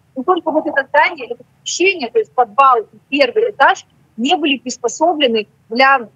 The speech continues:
э, проживания людей. Они были предназначены для торговли. То есть здесь мог располагаться магазин, но никак не гостиница и не хостел, где будут жить люди. Э,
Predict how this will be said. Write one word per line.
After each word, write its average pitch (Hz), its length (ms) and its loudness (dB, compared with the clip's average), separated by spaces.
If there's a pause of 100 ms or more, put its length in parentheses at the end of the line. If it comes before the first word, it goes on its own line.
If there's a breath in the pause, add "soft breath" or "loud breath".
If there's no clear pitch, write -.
э, 208 460 2
проживания 254 580 2
людей. 247 460 -2 (140)
Они 233 200 0
были 285 140 -4
предназначены 247 600 0
для 247 180 0
торговли. 254 480 0
То 254 100 -2
есть 226 120 -2
здесь 311 160 -4
мог 269 160 -6
располагаться 233 600 0
магазин, 214 460 -4
но 233 100 -4
никак 294 360 -2
не 247 100 -8
гостиница 277 680 -6 (340)
и 269 80 -6
не 302 220 -6
хостел, 220 420 -2 (260)
где 202 140 -4
будут 240 260 -8
жить 240 280 -10
люди. 220 340 -8 (840)
Э, 202 180 0